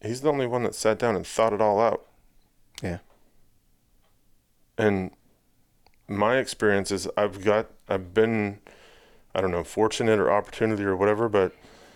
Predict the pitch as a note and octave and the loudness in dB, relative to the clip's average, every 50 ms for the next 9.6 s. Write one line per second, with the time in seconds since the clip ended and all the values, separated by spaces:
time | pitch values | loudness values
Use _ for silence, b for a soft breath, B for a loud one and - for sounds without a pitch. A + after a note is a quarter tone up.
0 | B B B B B B B B _ _ _ _ _ _ _ - G#2 F#2 G2 G2+ | B B B B B B B B _ _ _ _ _ _ _ -4 -4 -2 0 2
1 | A2 A#2+ A#2 A2 G#2+ G2+ G2 G2 F#2 F2 G2+ G2 F#2+ G2 F#2+ - G#2+ G#2+ G#2 G#2 | 0 2 2 2 4 4 4 4 2 4 4 4 4 4 2 2 2 2 2 4
2 | G2+ G2 G2 F#2+ F#2+ F#2 - - - - _ _ _ _ _ _ _ _ _ - | 4 4 4 2 0 -2 -4 -10 -20 -20 _ _ _ _ _ _ _ _ _ -2
3 | A2 A2 G#2 - - F#2+ - G#2+ G#2 G2+ G#2 G2+ - - A#2+ A#2 A#2 B2 A#2+ - | -2 -2 0 -2 -4 -2 0 2 2 2 2 0 0 0 2 2 2 2 0 -2
4 | - - - - _ _ _ _ _ _ - _ _ _ _ _ _ _ _ _ | -8 -14 -16 -20 _ _ _ _ _ _ -20 _ _ _ _ _ _ _ _ _
5 | _ _ _ _ _ _ _ _ _ _ _ _ _ _ - G#2 G2+ G2+ G2 G2 | _ _ _ _ _ _ _ _ _ _ _ _ _ _ -6 -2 2 2 2 2
6 | - - - A2 A#2 A#2 A2+ C#3+ C#3 B2 A#2 B2+ A2 G#2 G#2+ G#2+ F#2 F2 D#2+ - | 2 0 0 0 0 2 2 2 2 4 4 4 4 4 4 2 2 0 -2 -4
7 | - _ _ _ _ _ _ _ - E2+ F#2 F#2+ F2 - - G#2+ G2+ - G2+ F2 | -8 _ _ _ _ _ _ _ -4 -2 0 0 0 -2 0 0 0 0 0 0
8 | F#2+ F#2 F#2 F2 E2+ - F#2 E2+ - - _ _ - _ - F#2 F2+ F2 - - | 0 0 0 0 -2 -4 -4 -4 -4 -6 _ _ -20 _ -4 -2 -2 -2 -2 -6
9 | - - F#2+ F2+ F2 F2 E2+ F2 - - - | -6 -2 -2 -2 -2 -4 -6 -10 -16 -16 -18